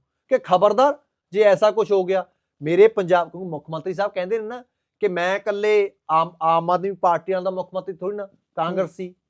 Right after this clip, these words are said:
ਅਹ, ਅਕਾਲੀ ਦਲ, ਭਾਜਪਾ, ਜਿਹੜੇ ਮਰਜ਼ੀ ਆ ਕ-, ਕੰਮ ਕਰਵਾਓ ਯਾਰ, ਕਿਉਂਕਿ ਪੰਜਾਬ ਦੇ ਸਾਰੇ ਪੰਜਾਬ ਦੇ ਵਸਨੀਕ ਆ, ਹੁਣ ਕਿਹੜਾ ਕਿਹੜੀ ਪਾਰਟੀ ਨੂੰ ਸਪੋਰਟ ਕਰਦਾ, ਉਹ ਤਾਂ ਯਾਰ ਅਗਲੇ ਦਾ ਆਪਣਾ ਅਧਿਕਾਰ ਆ, ਕਰੇ। ਜਿਹੜਾ ਕੋਈ ਕਾਂਗਰਸ ਨੂੰ ਕਰਦਾ, ਅਕਾਲੀ ਦਲ ਨੂੰ ਕਰਦਾ, ਭਾਜਪਾ ਨੂੰ ਕਰਦਾ, ਆਮ ਆਦਮੀ ਪਾਰਟੀ ਨੂੰ ਕਰਦਾ, ਕਰੇ ਸਪੋਰਟ। ਪਰ ਉਹ ਮੁੱਖ ਮੰਤਰੀ ਤਾਂ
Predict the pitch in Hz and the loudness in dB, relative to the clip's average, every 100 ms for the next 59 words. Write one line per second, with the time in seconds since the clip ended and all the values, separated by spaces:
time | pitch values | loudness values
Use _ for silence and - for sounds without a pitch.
0 | _ 160 160 156 151 - - 147 180 185 | _ -2 0 0 -2 -10 -16 -6 -4 -2
1 | 175 180 175 190 190 185 196 262 254 196 | -2 -4 -2 -4 -4 -4 -2 -2 -4 -4
2 | 208 220 208 214 185 185 180 180 175 151 | -4 -2 -4 -6 -10 -10 -10 -10 -8 -6
3 | 143 165 - 190 233 196 170 165 151 196 | -8 -12 -14 -12 -8 -4 -2 -2 -2 -4
4 | 190 226 214 185 170 190 175 180 175 226 | -2 -4 -4 -6 -4 -6 -8 -12 -12 -12
5 | - 220 294 269 277 294 233 196 208 - | -8 -4 -4 -4 -6 -4 -4 -4 -10 -8
6 | 202 185 - 196 185 185 - _ _ _ | -4 -4 -4 -4 -4 -4 -8 _ _ _
7 | 226 285 285 277 - 196 208 220 240 240 | -2 2 2 0 -2 -2 0 0 0 -2
8 | 240 233 - 254 160 127 220 247 254 _ | -8 -10 -4 -2 -4 -4 -4 -2 -4 _
9 | _ _ - 190 214 151 196 196 208 208 | _ _ -6 -4 -4 -6 -6 -6 -8 -6
10 | 208 196 202 202 202 190 202 190 202 185 | -6 -4 -4 -4 -2 -2 -4 -6 -6 -6
11 | 202 - 190 202 196 202 190 190 196 196 | -6 -6 -6 -8 -6 -8 -6 -4 -6 -6
12 | 202 185 185 190 190 208 226 233 - 214 | -6 -8 -10 -14 -16 -14 -4 -4 -4 -10
13 | 214 _ _ _ _ 262 285 220 190 - | -12 _ _ _ _ 0 0 2 -2 -2
14 | 208 226 233 240 277 269 | -6 -6 -6 -6 -6 -8